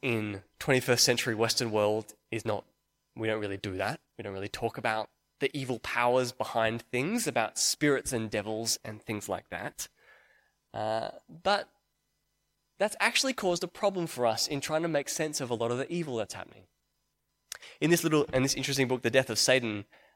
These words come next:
um, Del Banco kind of looks through American history and how,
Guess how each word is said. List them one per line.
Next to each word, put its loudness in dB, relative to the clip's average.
um, 4
Del 0
Banco 0
kind 0
of 0
looks 0
through 0
American 6
history 2
and 0
how, 2